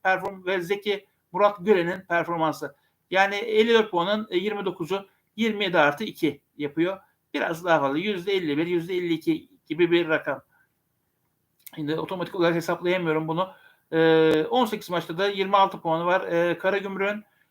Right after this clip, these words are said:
Trabzonspor kırk beş puanla lider. E, Konya otuz altı puanla ikinci. Başakşehir otuz iki puanla üçüncü.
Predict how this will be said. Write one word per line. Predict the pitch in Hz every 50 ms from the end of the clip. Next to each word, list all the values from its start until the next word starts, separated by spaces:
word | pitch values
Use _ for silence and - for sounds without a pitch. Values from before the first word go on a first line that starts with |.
| _ _ _ _
Trabzonspor | - 262 294 294 269 254 277 262 269 - 269 254
kırk | 254 - - -
beş | 269 254 - -
puanla | - 247 247 240 240
lider. | 240 247 240 214 240 247 233 - - - 202
E, | 185 190 190 190 185 180 -
Konya | - 226 226 220 226 226 233 226 208 - - - -
otuz | 190 170 - 202
altı | 214 220 214 214 226 220
puanla | - 226 226 226 220 214
ikinci. | 220 214 - 220 220 214 233 233 233 - _ _ _ _ _ _
Başakşehir | 180 170 - 269 269 - 277 262
otuz | - - 220 254 226 220
iki | 233 233 226
puanla | - 240 240 233 233 233 226 226 220 -
üçüncü. | - - - 214 202 208 226 226 -